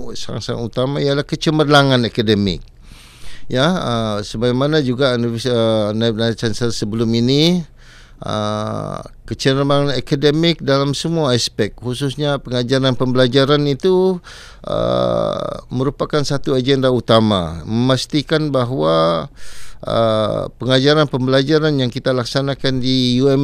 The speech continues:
S ini, uh, uh,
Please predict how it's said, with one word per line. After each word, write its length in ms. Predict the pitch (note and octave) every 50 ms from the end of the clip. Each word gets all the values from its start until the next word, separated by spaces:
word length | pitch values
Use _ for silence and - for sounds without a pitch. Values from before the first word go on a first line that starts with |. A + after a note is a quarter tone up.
| C#3+
S 160 | C3 - - C#3
ini, 400 | C3 C#3 D#3 E3 F3+ F#3+ G3 G3+ - - - - - - - - - - -
uh, 800 | - A#2+ A#2+ A#2+ A#2 A#2 A2+ A2 G#2+ G#2+ G#2+ G2+ F#2+ - - - - - - - - - - - -
uh, 540 | - A#2+ A#2+ A#2+ A2+ A2+ A2 A2 A2+ G#2+ -